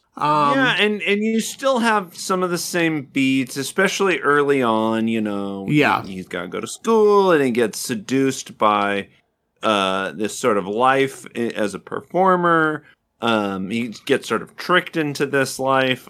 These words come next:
Speaker 2: Um,
Speaker 1: There's a few musical
Speaker 2: uh,
Speaker 1: numbers
Speaker 2: which
Speaker 1: which seem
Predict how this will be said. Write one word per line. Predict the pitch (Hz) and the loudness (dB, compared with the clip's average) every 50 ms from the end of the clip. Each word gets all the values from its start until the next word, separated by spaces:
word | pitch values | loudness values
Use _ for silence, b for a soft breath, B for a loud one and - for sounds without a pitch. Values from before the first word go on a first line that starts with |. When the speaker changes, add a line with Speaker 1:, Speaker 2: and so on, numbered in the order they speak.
| - - | -8 -2
Speaker 2:
Um, | 117 110 107 104 95 95 92 85 - - _ _ _ _ | 0 2 2 2 0 -2 -4 -6 -8 -12 _ _ _ _
Speaker 1:
There's | - 180 165 160 | -2 0 0 0
a | 196 | -2
few | 196 - 254 277 214 | -2 -2 -2 0 2
musical | 214 208 214 202 226 226 214 226 | 2 0 2 2 0 0 2 0
Speaker 2:
uh, | 214 214 | 2 2
Speaker 1:
numbers | 214 208 214 202 202 202 202 202 - | 2 2 2 2 2 0 0 0 0
Speaker 2:
which | 180 180 175 - | -2 0 0 0
Speaker 1:
which | - - | 0 0
seem | - - 196 190 180 175 180 175 175 175 175 175 175 170 175 175 175 | 2 2 2 2 4 4 4 4 4 4 4 4 2 2 0 -2 -4